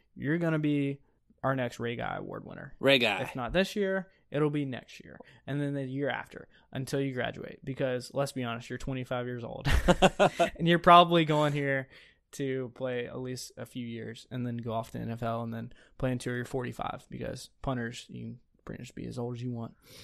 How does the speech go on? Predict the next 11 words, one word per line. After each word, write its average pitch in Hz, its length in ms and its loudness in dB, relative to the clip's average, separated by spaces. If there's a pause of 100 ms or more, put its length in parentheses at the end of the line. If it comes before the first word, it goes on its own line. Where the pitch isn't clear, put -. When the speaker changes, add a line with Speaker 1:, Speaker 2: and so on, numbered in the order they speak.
(100)
Speaker 2:
Australian 139 380 6
Aaron, 123 240 6
Speaker 1:
Um, 135 340 0
Speaker 2:
playing 117 180 4
in 123 100 4
the 117 60 2
N 110 80 2
F - 100 -2
L. 123 260 8
Speaker 1:
<laughs> 117 40 -4 (760)
Yeah. 131 340 0